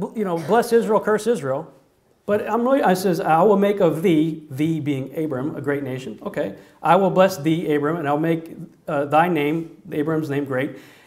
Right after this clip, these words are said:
And thou shalt be a blessing, Abram, and I will bless them that bless thee, and curse them that curse thee."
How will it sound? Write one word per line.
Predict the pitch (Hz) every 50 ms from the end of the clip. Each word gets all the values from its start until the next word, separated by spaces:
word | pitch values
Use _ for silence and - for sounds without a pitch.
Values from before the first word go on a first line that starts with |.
| - _ _
And | 175 165 165 160 151 143 156 151
thou | 156 165 180 190
shalt | - - 190 175 170 151
be | 165 160
a | 156
blessing, | 147 143 143 139 143 160 160 175 175 -
Abram, | 131 127 120 120 120 143 180 - - - - _ _
and | - 139
I | 151 151 156
will | 175 175 160
bless | 147 139 165 185 185 180
them | - 165 175 180 175
that | 160 170 160
bless | 139 147 151 147 147 - - - - 170
thee, | 127 127 135 208 208 156 - 135 - - - - _
and | 151 135
curse | - - 185 196 190 175
them | 165 165 170 165
that | 160 170 165
curse | - 165 160 147 - -
thee." | 139 135 214 240 156 120 110 -